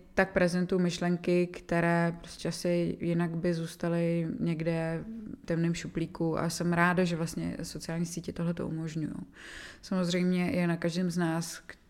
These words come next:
který ty názory si připustíme do svý bubliny a který prostě chceme akceptovat a který ne. A myslím si, že to je tak jako součást nějaký duševní hygieny. Jo, prostě ne-, nebrat všechno, co čtu, a si nějak jako k tělu.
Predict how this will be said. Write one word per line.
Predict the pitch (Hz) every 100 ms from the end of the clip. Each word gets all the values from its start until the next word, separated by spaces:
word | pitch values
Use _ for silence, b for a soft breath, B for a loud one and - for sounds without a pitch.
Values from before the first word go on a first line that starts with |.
| -
který | - 160 165
ty | 175
názory | 165 160 165
si | 165 170
připustíme | - 165 170 - 170 165
do |
svý | 165 - 170
bubliny | 156 156 165 165 170 170
a |
který | 170 - 170 170
prostě | 165 160 170
chceme | - 165 160
akceptovat | 156 - 170 - 165 160
a |
který | 160 170 165
ne. | 147 208 B B - 208 202 208
A | 180
myslím | 170 170 170
si, | 170
že | 165 175
to | 170
je | 170
tak | 170 -
jako | 170 170
součást | - 170 175 165
nějaký | 170 - 160 - - _ _ _
duševní | 160 170 - 170 175
hygieny. | 160 151 147 139 127 - - -
Jo, | 147 151
prostě | - - - 151
ne-, | 147 151 151
nebrat | 160 156 151 147 - -
všechno, | - 139 147
co | 143 139
čtu, | - - 139 143 139 139 -
a | 143 143 139 131 131 147 170
si | - -
nějak | 156 156
jako | - -
k | 143 -
tělu. | 147 143